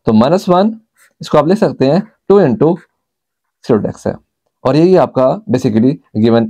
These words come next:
answer है। अच्छा, अब आपने जो चीज़ find की है, basically आपने X के लिहाज से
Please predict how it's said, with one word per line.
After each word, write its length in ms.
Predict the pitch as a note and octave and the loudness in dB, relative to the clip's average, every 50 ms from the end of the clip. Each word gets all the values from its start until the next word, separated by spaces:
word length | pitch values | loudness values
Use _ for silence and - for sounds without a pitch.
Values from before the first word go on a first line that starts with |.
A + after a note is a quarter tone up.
| - | -4
answer 280 | A2 A2+ D#3+ A3 A2+ G#2 | -4 -4 -2 -4 -4 -6
है। 160 | F2+ F#2 - - _ _ _ _ _ _ _ _ _ _ _ _ _ | -6 -10 -14 -16 _ _ _ _ _ _ _ _ _ _ _ _ _
अच्छा, 200 | - - - D3+ | -6 -2 -2 -4
अब 260 | A#2+ - - F3 F#3+ | -2 0 0 0 2
आपने 400 | G3+ G3+ G3 A3 G3+ F#3 G3+ G#3+ A3+ A3+ - _ _ _ _ - | 2 0 0 0 0 2 2 2 0 -2 -6 _ _ _ _ -6
जो 60 | - | -2
चीज़ 200 | - D#3+ D#3 - | -2 -2 -2 0
find 280 | - B2 C#3 D#3+ F#3 | -2 0 0 0 -2
की 200 | - - D#3 D3 | 0 0 0 2
है, 200 | D3 D#3 D#3+ F#3 G#3 - _ _ _ _ _ _ _ _ - | 2 2 0 0 -2 -6 _ _ _ _ _ _ _ _ -4
basically 420 | - D3 - A3 A3 A3+ A#3+ A3+ D#3 | -4 0 0 2 2 2 2 4 4
आपने 380 | D3 D3 C#3+ E3 D3 D#3 E3+ G#3+ A3 A3 - _ _ _ _ _ _ _ _ _ _ _ _ _ _ _ _ _ _ _ _ _ _ _ _ _ _ _ _ _ _ - | 4 4 4 2 0 0 0 0 0 -2 -8 _ _ _ _ _ _ _ _ _ _ _ _ _ _ _ _ _ _ _ _ _ _ _ _ _ _ _ _ _ _ -2
X 260 | F#3 A3 - - - | -2 -2 -2 -8 -6
के 140 | _ - G#3 | _ 0 2
लिहाज 260 | E3+ D#3 C#3+ C#3 C#3+ | 2 2 2 0 -2
से 360 | - - E3 D#3+ E3+ A3 A3 | 0 0 0 0 0 -2 -4